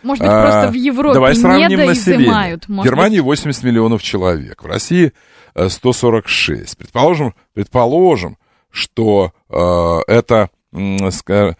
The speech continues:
Speaker 2: ну, трудно сказать, в два раза, наверное, неверно было бы предположить, что в два раза больше. Но у них сто четырнадцать килограмм, у нас тысяча сто тридцать один. Это значит, что у нас больше,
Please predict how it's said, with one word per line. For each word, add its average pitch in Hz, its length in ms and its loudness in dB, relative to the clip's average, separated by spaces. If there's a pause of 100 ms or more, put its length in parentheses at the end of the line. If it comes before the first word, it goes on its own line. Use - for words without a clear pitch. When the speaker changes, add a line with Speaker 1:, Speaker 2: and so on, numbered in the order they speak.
(220)
Speaker 2:
ну, 110 80 -10
трудно 101 260 -2
сказать, 107 480 0 (500)
в 92 160 -12
два 101 220 0
раза, 113 320 0 (320)
наверное, 113 300 0
неверно 113 480 0
было 60 240 -10
бы 64 100 -16
предположить, 85 500 -10
что - 140 -12
в 73 80 -14
два 80 220 -4
раза 62 160 -12
больше. 55 160 -20 (320)
Но 113 280 2
у 123 140 -2
них 151 220 0
сто - 180 -4
четырнадцать 175 640 0
килограмм, 104 380 -2 (380)
у 110 140 -4
нас 139 300 0
тысяча 139 420 -4
сто 127 200 -2
тридцать - 360 -4
один. 127 460 -2 (280)
Это 101 120 0
значит, 143 240 0
что 135 120 -4
у 135 60 -2
нас 127 200 0
больше, 147 640 -4